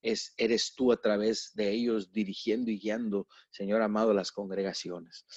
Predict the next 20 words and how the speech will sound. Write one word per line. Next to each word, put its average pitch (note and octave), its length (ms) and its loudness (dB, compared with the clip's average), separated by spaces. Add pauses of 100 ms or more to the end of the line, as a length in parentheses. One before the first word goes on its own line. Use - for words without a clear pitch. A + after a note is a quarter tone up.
(200)
Hoy, B2 340 2 (220)
Señor, G#2+ 440 -2
declaramos G2+ 640 -2
que G#2 140 0
la G2 80 0
iglesia G#2 480 -2
se F#2+ 100 -6
está G2 300 -4
preparando, G#2 800 -4 (220)
que C3 100 4
la A2+ 80 4
iglesia G#2+ 400 4
está, A#2 520 0 (540)
Señor, A2 480 0 (240)
eh, G#2+ 280 8 (200)
eh, G2 300 2 (140)
la A2 200 2
has A2+ 180 -4
movido, B2 480 6
Señor, A2+ 500 0